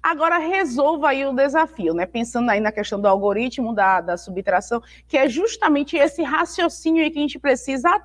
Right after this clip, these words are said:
ter, né? Para esse cálculo aí que a gente precisa ter com relação à subtração.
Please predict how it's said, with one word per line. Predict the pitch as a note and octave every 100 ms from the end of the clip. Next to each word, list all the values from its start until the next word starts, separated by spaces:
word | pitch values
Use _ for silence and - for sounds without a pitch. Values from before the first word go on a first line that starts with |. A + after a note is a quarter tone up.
| _
ter, | A#3+ A#3 - - _ _
né? | A3 A#3+ - _ _ _
Para | A#3+ B3 D#4
esse | A#3+ -
cálculo | - - G#3 C#4 C#4+ C4
aí | G#3+
que | A3+
a |
gente | A#3+
precisa | - A3+ A#3+ A#3+ D4+
ter | D4+ G#3+ G#3+ - - _
com | D#4 D#4
relação | D#4+ D4+ C#4 - A#3+ B3+
à | A3+ B3 B3
subtração. | - - D#4 B3 C4+ C#4+ D#4+ -